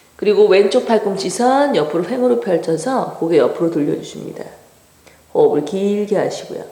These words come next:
지금 이 자세 같은 경우는 상당히 등과 어깨에 긴장을 많이 풀어주면서 더불어서, 어, 골반을 위로 올려서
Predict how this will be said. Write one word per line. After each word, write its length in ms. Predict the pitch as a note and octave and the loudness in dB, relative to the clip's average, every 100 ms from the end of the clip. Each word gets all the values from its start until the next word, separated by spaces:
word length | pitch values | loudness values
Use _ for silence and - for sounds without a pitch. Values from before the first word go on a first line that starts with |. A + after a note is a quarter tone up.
| - - _ - - - | -20 -20 _ -20 -20 -16
지금 240 | - B3 G3 | -2 0 4
이 80 | |
자세 260 | B3+ C#4 D4+ | 4 6 6
같은 340 | C#4+ C4+ C#4 | 4 4 2
경우는 680 | B3 A3+ A3 A3+ D4 D4 F3+ | 4 6 4 4 4 4 4
상당히 480 | - C#4+ C#4+ C4+ C4+ | 4 2 4 4 2
등과 460 | - A#3 A#3 B3+ F#3+ | 2 2 4 6 6
어깨에 360 | - - G3 | 2 4 2
긴장을 380 | - G#3 A3 G#3+ | 2 2 2 2
많이 260 | C3 D3 - | 2 -2 -4
풀어주면서 920 | D4 D4+ B3+ G#3 D#3+ D#3 D3 - - - - - | 0 2 2 2 2 2 0 -2 -8 -16 -10 0
더불어서, 1000 | G#3+ A3 A3+ A3 A3+ G#3+ G#3+ G#3+ G#3+ - | 2 6 6 6 6 6 6 4 -2 -2
어, 360 | - - - - | 0 2 2 4
골반을 440 | G#3 A3 A3 F#3+ | 4 6 4 4
위로 160 | G#3+ F#3+ | 4 6
올려서 540 | D3 E3 - - | 6 4 4 0